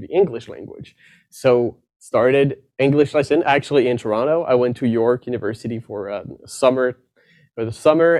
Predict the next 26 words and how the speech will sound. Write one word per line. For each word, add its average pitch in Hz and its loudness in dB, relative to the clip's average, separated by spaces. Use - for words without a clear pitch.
and, 117 -2
uh, 110 0
took - 0
also 139 2
lessons. 143 2
And 123 2
it's 117 -8
funny, 165 2
I, 110 -4
I - -2
took 127 -6
lessons 123 0
with 110 -14
Paul 131 2
DeLong, 131 0
Jeff 117 -2
Salim, 131 0
and 110 -12
Rick 123 -2
Ratton 135 0
there. 131 2
And 123 0
my 208 4
passion 175 -2
was 123 -8
just - -10